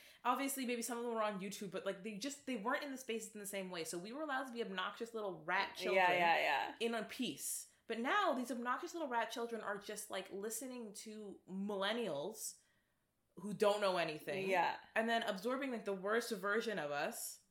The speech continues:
Speaker 1: And then being obnoxious little rat children in the same spaces. And then absorbing all the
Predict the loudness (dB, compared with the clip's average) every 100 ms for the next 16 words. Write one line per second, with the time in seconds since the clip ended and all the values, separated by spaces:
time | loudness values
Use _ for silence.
0 | _ _ _ -2 0 0 2 2 -2 -10
1 | _ _ _ -10 -4 -2 0 0 2 0
2 | 0 -4 -4 0 0 0 -4 -6 -4 -6
3 | -6 -6 -4 -4 -6 -4 -4 -4 -2 -2
4 | -2 -2 -2 -2 -8 -10 _ _ _ -4
5 | 0 0 0 -4 -2 0 0 -2